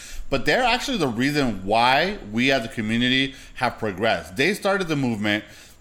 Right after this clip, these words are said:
and what's happened is gay people, lesbians, and bisexual people are actually the people that have gained more rights as opposed to trans people. Um, and I think that it's our job to ensure that we pick up our brothers and sisters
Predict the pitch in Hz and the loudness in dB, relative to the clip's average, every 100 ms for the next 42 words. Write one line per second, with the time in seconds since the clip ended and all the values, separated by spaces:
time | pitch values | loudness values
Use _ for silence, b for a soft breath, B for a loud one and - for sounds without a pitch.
0 | - 123 120 117 123 151 214 240 160 131 | 0 2 4 2 -2 0 0 0 0 2
1 | 117 117 - 101 143 165 180 165 160 160 | 2 0 -6 -4 -2 -2 -4 -4 -2 -2
2 | 120 127 135 127 139 135 135 117 110 110 | 0 2 0 0 2 2 0 -2 0 0
3 | - 175 180 139 127 107 113 110 B B | -2 -4 -2 -2 -2 0 0 -2 B B
4 | 120 123 139 151 190 147 143 139 139 107 | -4 2 2 2 -2 -2 -4 -4 -2 -2
5 | 95 120 131 107 113 139 160 117 104 107 | -2 -2 -2 -6 -2 -2 2 2 2 0
6 | - - 117 107 127 123 127 117 - - | -6 -8 -6 -4 -4 -4 -4 -8 -6 0
7 | 120 120 - 98 - 82 76 B B B | 0 0 -4 -10 -10 -10 -12 B B B
8 | B - 117 113 107 107 - 135 135 160 | B 0 4 4 4 0 -4 0 2 2
9 | 175 180 156 139 135 127 123 135 147 131 | 0 -2 0 0 2 2 4 4 2 2
10 | 120 131 147 - 131 120 123 113 - 131 | 4 4 0 -2 0 0 0 -2 -2 -2
11 | 135 127 110 117 - 135 147 147 131 123 | 0 -2 -2 -4 -2 -4 -2 -2 0 0
12 | 120 117 - 117 - 113 113 | 0 -2 -4 -6 -2 -2 -2